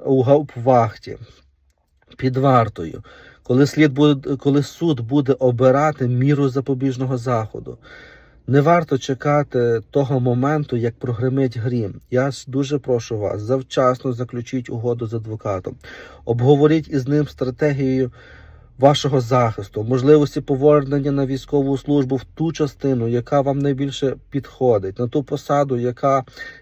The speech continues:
відповідатиме вашим якостям, інтересам, можливостям, професійним навичкам.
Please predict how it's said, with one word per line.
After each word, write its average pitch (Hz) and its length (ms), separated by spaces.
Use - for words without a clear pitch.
відповідатиме 139 880
вашим 127 600
якостям, 117 760
інтересам, 131 720
можливостям, 123 840
професійним 139 840
навичкам. 117 640